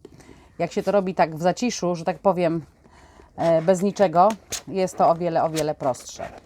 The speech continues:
No i powiem Wam, że tak, ja to z-, nie wiem, czy widzieliście, ja to sobie po prostu zwinęłam na ten moment. Zastanawiam się, jaką średnicę tego palika zrobić,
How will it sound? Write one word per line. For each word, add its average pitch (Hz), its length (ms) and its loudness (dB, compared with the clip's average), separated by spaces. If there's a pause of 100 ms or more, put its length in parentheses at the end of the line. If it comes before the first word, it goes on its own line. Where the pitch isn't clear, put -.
(960)
No 240 120 2
i 302 80 2
powiem 254 400 2
Wam, 226 180 4
że 175 60 -14
tak, - 240 -2
ja 277 240 6
to 262 220 4
z-, - 580 -16 (880)
nie 202 160 -8
wiem, 180 140 -8
czy 180 120 -12
widzieliście, 175 480 -8
ja 247 60 2
to 240 80 -2
sobie 226 180 0
po 214 100 -2
prostu 196 300 -6
zwinęłam 180 460 0
na 151 80 0
ten 160 180 -8
moment. 147 400 -4
Zastanawiam 208 480 -6
się, 202 160 -6
jaką 196 460 -2
średnicę 196 480 -6
tego 175 180 -2
palika 170 360 -4
zrobić, 147 560 -6